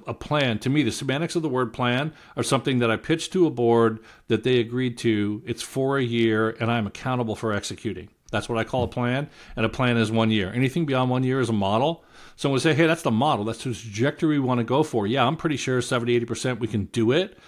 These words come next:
but an operating plan, I'm gonna be ninety percent plus sure we can do it. So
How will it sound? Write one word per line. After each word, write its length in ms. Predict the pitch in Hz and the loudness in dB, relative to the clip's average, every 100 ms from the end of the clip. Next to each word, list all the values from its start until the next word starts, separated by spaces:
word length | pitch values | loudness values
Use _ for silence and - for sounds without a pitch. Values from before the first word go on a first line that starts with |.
| - - - | -20 -16 -4
but 120 | 110 | -2
an 100 | 104 | 0
operating 420 | 190 - 127 113 | 0 2 0 0
plan, 240 | - 113 113 | -2 -4 -2
I'm 60 | |
gonna 120 | 147 107 | -2 -2
be 100 | 107 | 0
ninety 220 | 127 127 | 0 -2
percent 320 | 113 127 107 | -2 -4 -4
plus 220 | - 143 | -2 -2
sure 300 | - 120 101 | -2 -2 -2
we 140 | 98 101 | -4 -4
can 160 | 110 | -2
do 200 | 101 110 | 2 2
it. 120 | 92 - _ _ - - - | 0 -10 _ _ -20 -20 -16
So 680 | - 147 123 120 117 110 | -4 2 4 6 4 0